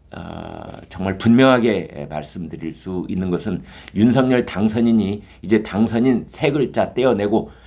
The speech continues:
윤석열 대통령으로, 어,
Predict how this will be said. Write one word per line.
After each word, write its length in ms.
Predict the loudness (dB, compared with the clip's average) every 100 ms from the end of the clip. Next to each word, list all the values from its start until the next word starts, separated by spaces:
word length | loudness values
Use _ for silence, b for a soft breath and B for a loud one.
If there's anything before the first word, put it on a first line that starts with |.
| B 0
윤석열 840 | 2 4 4 4 6 6 4 -4 -4
대통령으로, 680 | 0 2 4 6 6 2 -12 _ _ _ _ _ _ _ _ _ _ _ -12 0 2 4 0 -4 b b b b -20
어, 380 | -18 -16 -14 -16